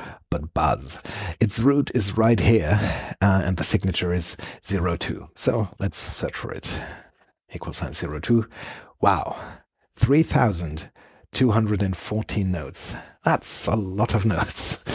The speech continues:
So let's restrict it to the first level, level. Let's append, uh, dot question mark minus, and, uh, that's better. Now,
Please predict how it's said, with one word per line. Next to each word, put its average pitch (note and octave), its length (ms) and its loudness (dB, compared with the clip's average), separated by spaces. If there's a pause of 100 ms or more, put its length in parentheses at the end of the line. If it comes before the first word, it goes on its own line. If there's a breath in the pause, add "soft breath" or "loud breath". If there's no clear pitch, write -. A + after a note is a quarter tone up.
(340 loud breath)
So D3+ 300 6
let's - 360 0 (220 loud breath)
restrict - 440 2
it E2 120 -2
to F#2 140 0
the D#2+ 120 -4
first - 360 -6
level, - 360 -6
level. F#2 300 2
Let's - 320 0
append, - 540 -2
uh, - 140 -8 (100)
dot - 500 -6
question - 360 -8
mark - 320 -10 (300)
minus, F3+ 480 2 (920 loud breath)
and, A#2 360 4
uh, G#2+ 340 6 (180)
that's C3+ 200 0
better. - 400 -2 (600 loud breath)
Now, F3 180 2